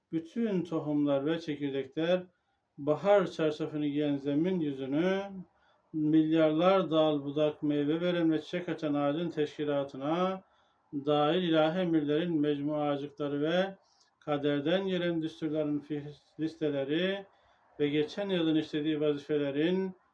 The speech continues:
küçücük sayfi amelleri ve defteri hidematıdır ki, bilbedahe bir Hafiz-i Zülcelali ve İkram'ın hadsiz kudret, adalet, hikmet, rahmet ile iş gördüğünü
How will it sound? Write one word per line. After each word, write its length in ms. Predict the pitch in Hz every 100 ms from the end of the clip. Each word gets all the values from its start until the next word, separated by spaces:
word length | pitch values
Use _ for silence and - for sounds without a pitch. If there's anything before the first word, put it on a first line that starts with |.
| _ _
küçücük 500 | 156 156 208 160 147
sayfi 540 | - 156 151 147 143
amelleri 880 | 139 143 139 135 131 139 165 180 185 - _ _ _ -
ve 120 | 143
defteri 460 | 147 143 175 180 151
hidematıdır 840 | 143 143 143 139 135 175 175 143
ki, 520 | - 147 165 170 175 - _ _ _ _
bilbedahe 720 | 170 196 165 156 147 143 147 143
bir 140 | 147
Hafiz-i 580 | 147 143 147 143 139 135
Zülcelali 920 | 151 147 139 135 131 127 151 165 147
ve 160 | 139
İkram'ın 760 | 139 - 135 135 151 180 185 180 - _ _ _
hadsiz 640 | 156 147 143 - 156 151
kudret, 840 | - 147 135 139 151 151 147 147 160
adalet, 720 | 143 143 139 143 147 143 -
hikmet, 580 | 143 - 143 143 139 -
rahmet 420 | 135 151 180 175
ile 240 | 127 120 - _ _ _ _ -
iş 380 | 190 185 - -
gördüğünü 920 | 151 143 135 135 131 147 165 160 156